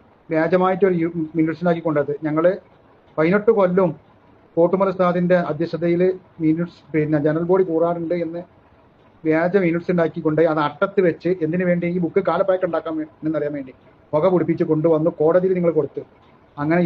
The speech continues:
എതിർ വക്കീൽ ചോ-, ഈ ബുക്ക് വാങ്ങിയിട്ട് മണത്ത് നോക്കിയപ്പോൾ സമസ്തന്റെ ഓഫീസ് കൊപ്പരച്ചേകാണോ എന്ന് ചോദിച്ചു.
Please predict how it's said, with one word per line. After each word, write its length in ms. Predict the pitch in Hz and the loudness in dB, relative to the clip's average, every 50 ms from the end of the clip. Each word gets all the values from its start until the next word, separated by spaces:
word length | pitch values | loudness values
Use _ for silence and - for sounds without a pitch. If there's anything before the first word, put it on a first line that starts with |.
| 160 | 2
എതിർ 160 | 160 165 190 202 190 | 2 4 4 4 4
വക്കീൽ 220 | 180 190 190 190 180 | 2 2 2 2 4
ചോ-, 160 | 175 165 175 175 175 | 2 0 0 0 -2
ഈ 20 | 170 165 | -4 -4
ബുക്ക് 180 | 156 - - 190 | -4 -2 0 0
വാങ്ങിയിട്ട് 320 | 180 175 175 175 170 180 170 160 160 156 | 0 0 0 -2 0 0 0 2 2 0
മണത്ത് 200 | 147 147 - 180 | -2 -2 -2 -2
നോക്കിയപ്പോൾ 300 | 170 156 165 151 151 135 - | -2 -2 -2 -4 -4 -4 -6
സമസ്തന്റെ 420 | 147 156 165 - - 196 196 196 190 170 165 | -6 -10 -10 -6 -4 -2 0 2 2 2 0
ഓഫീസ് 280 | 170 180 180 185 190 185 185 - _ _ _ - - - | -2 -2 -4 -6 -6 -8 -10 -12 _ _ _ -12 -4 -2
കൊപ്പരച്ചേകാണോ 680 | 151 147 - 180 190 180 190 196 202 208 185 180 190 190 180 | -2 2 2 0 2 4 2 4 4 4 2 2 0 -2 -2
എന്ന് 120 | 175 180 165 | -2 0 2
ചോദിച്ചു. 280 | 156 151 147 - 151 139 | 2 2 2 0 -8 -12